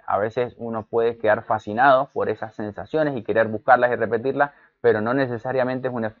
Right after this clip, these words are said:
es una, em, consecuencia positiva. Tenemos que ser conscientes de qué es lo que estamos logrando. Es decir, si yo, por ejemplo, estoy enviando energía a la cabeza, enviando energía, enviando energía, enviando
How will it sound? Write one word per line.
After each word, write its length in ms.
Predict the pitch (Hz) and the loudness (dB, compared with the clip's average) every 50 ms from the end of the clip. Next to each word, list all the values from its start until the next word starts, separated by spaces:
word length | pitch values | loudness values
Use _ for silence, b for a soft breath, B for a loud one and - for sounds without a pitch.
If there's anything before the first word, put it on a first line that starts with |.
| _ | _
es 180 | - 113 110 107 _ _ _ _ _ _ _ _ _ | -12 -12 -12 -12 _ _ _ _ _ _ _ _ _
una, 800 | - - 110 110 107 107 107 107 104 104 101 95 101 - _ _ _ _ _ _ _ _ _ _ - | -16 -12 -10 -8 -4 -4 -2 -2 -2 -2 -2 -4 -6 -10 _ _ _ _ _ _ _ _ _ _ -10
em, 440 | 87 87 85 82 80 78 78 78 78 76 _ _ _ _ _ _ _ _ _ _ _ _ _ _ _ _ - | -8 -8 -8 -8 -8 -10 -12 -14 -16 -18 _ _ _ _ _ _ _ _ _ _ _ _ _ _ _ _ -10
consecuencia 600 | - 101 98 - 98 90 - 113 110 123 120 117 | -8 -8 -8 -8 -10 -8 -8 -6 0 0 0 0
positiva. 640 | 113 107 98 - 98 92 - - 107 98 - - | 0 -8 -8 -8 -10 -10 -6 -6 -4 -4 -6 -8
Tenemos 280 | - - 98 98 104 107 | -10 -16 -12 -8 -6 -4
que 100 | 113 110 | -4 -4
ser 280 | - - 113 110 - _ _ _ _ _ _ _ _ - | -2 -2 -4 -4 -4 _ _ _ _ _ _ _ _ -8
conscientes 960 | - 113 113 107 - - 165 170 165 156 - 180 185 _ _ _ - _ _ _ _ - | -6 -6 -6 -6 -4 -2 -2 -2 -2 -2 -4 -6 -6 _ _ _ -20 _ _ _ _ -10
de 240 | - 107 120 123 123 | -2 -2 -2 0 2
qué 100 | - 139 | 0 0
es 60 | 139 | 2
lo 100 | 135 113 | 2 0
que 60 | 110 | -2
estamos 260 | 110 113 120 120 117 | 0 -2 -2 -2 0
logrando. 360 | 110 107 107 101 90 87 92 101 | 0 2 2 2 0 -2 -2 -6
Es 60 | 104 | -6
decir, 200 | 104 - 117 101 | -6 -6 -8 -10
si 140 | - 101 98 | -8 -4 -2
yo, 160 | 107 117 113 | -2 -2 0
por 160 | - 113 107 | 0 -2 -2
ejemplo, 400 | 110 - 143 120 95 - - - _ _ _ _ _ - | -2 -2 -2 -4 -4 -6 -10 -16 _ _ _ _ _ -20
estoy 280 | 104 - - 113 110 | -12 -4 -2 0 0
enviando 360 | 104 101 101 113 117 123 127 | 0 0 0 0 0 0 0
energía 440 | 123 123 117 113 - - 131 131 120 | -2 -2 -4 -4 -4 -2 2 4 6
a 20 | 120 | 6
la 120 | 117 113 | 6 6
cabeza, 420 | 117 113 123 113 101 - - - - | 6 4 4 4 2 -4 -8 -20 -20
enviando 380 | - 80 87 95 95 104 110 110 | -16 -10 -8 -6 -4 -4 -4 -6
energía, 400 | 107 101 101 - - 117 110 92 | -6 -8 -10 -8 -6 -4 -4 -4
enviando 320 | 87 87 90 101 104 104 104 | -4 -8 -8 -8 -8 -8 -8
energía, 340 | 104 101 101 - - 104 | -10 -10 -10 -8 -8 -8
enviando 320 | 92 92 92 101 104 104 | -6 -6 -8 -8 -8 -8